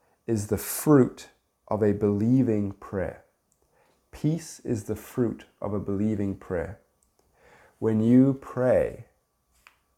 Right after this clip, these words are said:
and you believe that God hears you, and you believe in who he truly is,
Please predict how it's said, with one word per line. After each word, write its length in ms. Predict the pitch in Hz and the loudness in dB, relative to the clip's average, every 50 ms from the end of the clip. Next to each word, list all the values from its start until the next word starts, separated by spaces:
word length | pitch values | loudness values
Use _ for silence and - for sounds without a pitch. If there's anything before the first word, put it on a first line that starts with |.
| _ - | _ -8
and 120 | 98 95 98 | -6 -4 -2
you 80 | 107 | -2
believe 600 | 104 107 110 104 104 107 117 120 127 127 117 98 | -2 0 0 0 2 4 4 6 6 4 4 2
that 180 | 101 92 92 - | -2 -4 -4 -2
God 300 | 110 107 104 101 101 101 - - | -2 0 0 0 -2 -6 -10 -10
hears 380 | - 120 113 113 110 101 92 92 | -6 -2 0 0 0 -2 -4 -8
you, 220 | - - - 120 - _ _ _ _ _ _ _ _ - | -14 -14 -16 -18 -20 _ _ _ _ _ _ _ _ -6
and 120 | 104 104 | -2 0
you 60 | 104 | 0
believe 640 | 104 104 110 107 104 101 110 117 123 123 123 110 107 | 0 2 2 2 2 2 4 4 4 4 4 2 0
in 80 | 98 | -4
who 340 | 87 - - - 113 117 120 | -6 -6 -10 -10 -8 -6 -6
he 240 | 110 - - 113 110 | -6 -8 -8 -10 -10
truly 480 | 107 - - - 113 110 104 101 101 - | -10 -10 -10 -8 -6 -4 -4 -4 -6 -4
is, 440 | - 110 110 104 92 82 - - - | -2 0 0 0 0 -2 -6 -12 -18